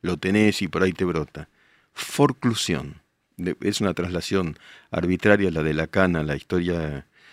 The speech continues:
social, llamémosle,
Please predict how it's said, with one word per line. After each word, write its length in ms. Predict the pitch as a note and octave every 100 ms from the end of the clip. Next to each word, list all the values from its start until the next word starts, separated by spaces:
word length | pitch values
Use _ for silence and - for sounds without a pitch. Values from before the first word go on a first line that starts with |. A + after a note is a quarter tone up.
| - - - _ _ _ _ _ _
social, 840 | _ - - D#2+ - A2 A2 G2+ E2
llamémosle, 640 | D2 F2 D#2+ F2 G2+